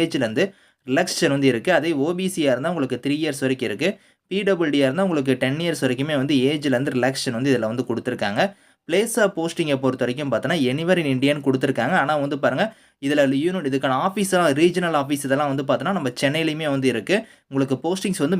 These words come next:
மேக்ஸிமம் வந்து சென்னையில வந்து இருக்கும். அப்படி இல்லைன்னா உங்களுக்கு anywhere in இந்தியா கூட உங்களுக்கான போஸ்டிங்ஸ் வந்து இருக்கும். So, அது எல்லாத்துக்குமே நீங்க வந்து வில்லிங்கா இருந்தா நீங்க வந்து இதுக்கு அப்ளை பண்ணிக்கோங்க. Mode of selection-ஐ பொறுத்த வரைக்கும் உங்களுக்கு வந்து இதுல எக்ஸாம்லாம் கிடையாது. So, உங்களோட அப்ளிகேஷன் வந்து ஷார்ட் லிஸ்ட் பண்ணுவாங்க. ஷார்ட் லிஸ்ட் ஆகுறவங்க எல்லாத்துக்கும் வந்து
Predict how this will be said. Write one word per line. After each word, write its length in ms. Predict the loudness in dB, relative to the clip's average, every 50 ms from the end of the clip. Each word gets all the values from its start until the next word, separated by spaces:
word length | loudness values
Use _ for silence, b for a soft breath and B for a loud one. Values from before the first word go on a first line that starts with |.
| 2
மேக்ஸிமம் 380 | 0 0 0 0 0 0 0 0
வந்து 140 | 2 0 0 2 0
சென்னையில 300 | -2 0 0 0 0 0
வந்து 140 | 0 0 0 0
இருக்கும். 280 | 0 0 -2 -2 -2 -2
அப்படி 180 | -2 -2 0 2 2
இல்லைன்னா 220 | 2 2 2 2 2
உங்களுக்கு 280 | 0 0 0 0 -2 -2
anywhere 240 | 0 0 0 0 2
in 60 | 0 0
இந்தியா 160 | 2 2 2 2
கூட 100 | 2 0 0
உங்களுக்கான 320 | 0 0 0 0 0 0 0 -2
போஸ்டிங்ஸ் 340 | -2 -4 -4 -6 -4 -4 -2
வந்து 160 | 0 2 2 2
இருக்கும். 260 | 2 2 0 0 0 B B B B B B
So, 60 | 0 2 2
அது 80 | 2 0 2
எல்லாத்துக்குமே 440 | 2 2 2 0 -2 -4 -2 -2 0 0
நீங்க 120 | 0 -2 -2 0
வந்து 120 | 0 2 2
வில்லிங்கா 300 | 4 4 2 2 2 2 2
இருந்தா 220 | 2 2 0 0 0
நீங்க 120 | 0 -2 -2
வந்து 120 | -2 -2 -2
இதுக்கு 160 | -2 -2 0
அப்ளை 180 | 0 2 0 0 0 -2
பண்ணிக்கோங்க. 420 | -4 -4 -4 -4 -4 -2 0 0 -2 -2 b b b b b b -10
Mode 240 | -4 -2 0 2 2 0
of 40 | 0 0
selection-ஐ 420 | 0 0 0 0 0 -2 0 -2 -2 -2
பொறுத்த 200 | -2 -2 -2 -2
வரைக்கும் 220 | -2 -4 -4 -4 -2
உங்களுக்கு 240 | -2 0 0 0 -2
வந்து 140 | 0 0 0
இதுல 160 | 2 2 2 2 0
எக்ஸாம்லாம் 520 | -2 -2 0 0 0 0 -2 -6 -4 -4 -4
கிடையாது. 360 | -4 -2 -2 -2 -2 -2 -2 -4 -4 b b b b b -12
So, 40 | -6
உங்களோட 180 | -4 -2 0 0 0
அப்ளிகேஷன் 500 | 0 -2 0 2 4 4 4 2 0 -2
வந்து 140 | -2 -2 -2 0
ஷார்ட் 200 | 0 0 0 0 -2
லிஸ்ட் 180 | -4 -4 -4 -8
பண்ணுவாங்க. 300 | -6 -4 -4 -4 -2 -4 -4 -2
ஷார்ட் 240 | -2 -2 0 0 0
லிஸ்ட் 200 | 0 2 2 4
ஆகுறவங்க 240 | 2 4 2 0 -2 -2
எல்லாத்துக்கும் 360 | 0 0 -2 -2 -2 -4 -4 -2
வந்து 140 | -2 -2